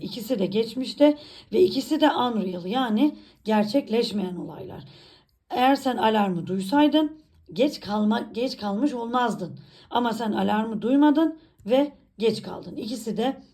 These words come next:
gerçekleşmemiş olaylar arkadaşlar. Peki kuralımız neymiş? If'li cümlede past perfect, ana cümlede de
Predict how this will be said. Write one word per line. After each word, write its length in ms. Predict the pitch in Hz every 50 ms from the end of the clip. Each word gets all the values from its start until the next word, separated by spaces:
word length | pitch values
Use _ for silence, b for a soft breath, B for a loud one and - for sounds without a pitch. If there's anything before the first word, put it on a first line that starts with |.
| B B _ -
gerçekleşmemiş 840 | 233 226 220 220 - 220 - 208 202 185 190 196 196 226 - -
olaylar 420 | 226 214 208 208 202 196 196 185
arkadaşlar. 640 | 180 196 170 - 180 170 - 165 - - - 277 294 285 B B B B B B
Peki 240 | - 285 294 277 220
kuralımız 500 | 214 220 254 277 277 294 294 320 302 220
neymiş? 480 | 233 220 202 185 190 240 302 - - b b b b b b b b b
If'li 340 | - 269 220 226 285 285 -
cümlede 340 | - 208 190 190 190 180
past 340 | - - 233 277 277 - -
perfect, 460 | 285 302 294 269 302 320 311 320 - _ b b b b b b b
ana 260 | - 233 254 285 277 208
cümlede 380 | 233 220 214 208 185 202 185
de 200 | 254 285 302 302